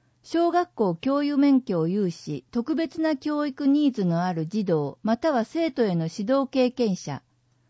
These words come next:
なお、国籍は問いません。採用予定人数、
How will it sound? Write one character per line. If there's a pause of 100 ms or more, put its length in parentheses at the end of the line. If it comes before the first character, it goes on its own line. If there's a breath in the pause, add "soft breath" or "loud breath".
(340)
な
お、 (140)
国
籍
は
問
い
ま
せ
ん。 (1120)
採
用
予
定
人
数、